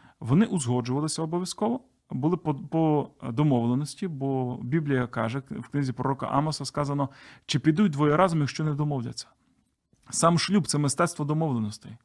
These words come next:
це постійна дипломатія, постійний пошук точок, е, взаєморозуміння. Тому великі речі однозначно треба узгоджувати, дрібні речі, в них має бути свобода. Але, е, окрім того, я би радив, щоб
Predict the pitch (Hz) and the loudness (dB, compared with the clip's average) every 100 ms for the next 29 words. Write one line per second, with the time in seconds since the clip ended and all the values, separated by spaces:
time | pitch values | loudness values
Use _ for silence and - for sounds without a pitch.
0 | _ - _ - 131 127 190 165 156 160 | _ -20 _ -4 -2 2 2 4 2 2
1 | 170 139 - 117 - _ - - _ 123 | 2 0 -4 -18 -20 _ -20 -20 _ -4
2 | - 190 190 175 156 156 156 - 160 151 | -2 2 2 2 0 -2 -4 -2 -2 -2
3 | 147 - - 127 127 127 120 120 143 139 | -4 -8 -6 -2 0 0 0 0 0 0
4 | 139 147 131 107 - _ _ - - - | -2 0 0 0 -6 _ _ -20 -20 -16
5 | - - 147 190 247 190 - 127 196 - | -18 -4 2 4 4 2 -2 2 2 2
6 | 147 135 127 123 151 135 156 139 127 143 | 0 0 0 -2 0 0 0 -2 -4 -2
7 | 135 127 107 117 127 151 - - 196 302 | -2 -4 -4 -4 -4 -6 -10 -12 -2 2
8 | 254 233 165 127 - 117 - - - - | 4 4 4 2 -2 -8 -8 -16 -14 -2
9 | 202 156 147 139 147 123 - 117 127 165 | 0 2 2 2 -2 -2 -4 -2 0 0
10 | 185 - - - - _ 170 190 202 208 | -4 -8 -20 -20 -20 _ 6 8 8 6
11 | 202 190 - - 151 151 - 165 269 302 | 6 2 -2 0 4 4 4 0 2 2
12 | - 160 123 127 247 262 214 127 113 - | 4 4 4 4 2 4 2 2 -2 -4
13 | 160 139 | -4 -4